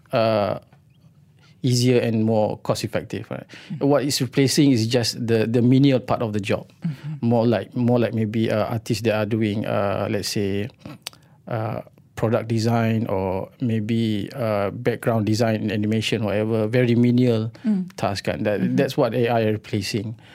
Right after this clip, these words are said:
Speaker 1: But artists always said that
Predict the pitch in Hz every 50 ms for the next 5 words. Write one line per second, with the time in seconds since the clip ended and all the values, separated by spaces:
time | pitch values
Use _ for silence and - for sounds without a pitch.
0 | - - - - - - _ - 110 117 120 113 113 107 107 - - _ - -
1 | - _ _ _ _ _ _ _ _ _ _ _ _ _ - - 131 139 - -
2 | 170 151 - - - - 147 135 143 135 - - 151 113 113 113 120 110 -